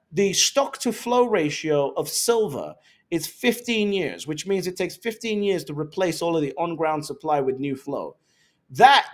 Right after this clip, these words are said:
can come down to three years as the price gets closer to fifty dollars an ounce, which is why the silver price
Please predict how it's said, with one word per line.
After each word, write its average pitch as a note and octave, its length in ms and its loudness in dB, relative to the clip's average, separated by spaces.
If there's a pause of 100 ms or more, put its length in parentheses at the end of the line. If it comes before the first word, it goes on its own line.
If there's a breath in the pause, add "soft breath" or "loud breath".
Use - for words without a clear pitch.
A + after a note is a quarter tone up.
(120)
can G#3+ 220 2
come C4 340 -2
down G#3+ 460 4
to E3 180 0
three D4 500 0
years B3+ 640 2 (280 soft breath)
as G3 220 6
the G#3 80 -2
price G#3+ 380 2
gets G3 180 2
closer F#3 380 0
to E3+ 80 0
fifty F3+ 260 -4
dollars E3 300 2
an G3 80 0
ounce, E3+ 200 0
which D3 140 -10
is D3 100 -8
why A#3 220 4
the G#3+ 80 0
silver G#3 300 2
price D#3 320 4